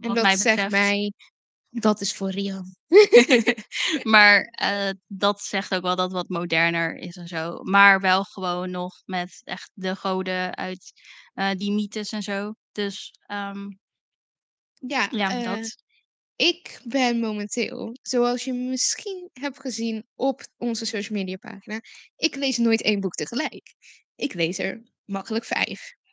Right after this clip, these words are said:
Speaker 1: Buiten de fanfiction op, met trouwens, mensen. <laughs>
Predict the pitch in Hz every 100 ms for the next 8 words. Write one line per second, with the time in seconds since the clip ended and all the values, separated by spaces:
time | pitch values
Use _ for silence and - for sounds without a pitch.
0 | _ _ _ _ _ - 208 202 190 175
1 | 180 185 190 - 190 170 - 190 - 208
2 | 185 185 180 190 214 214 - - 339 330
3 | -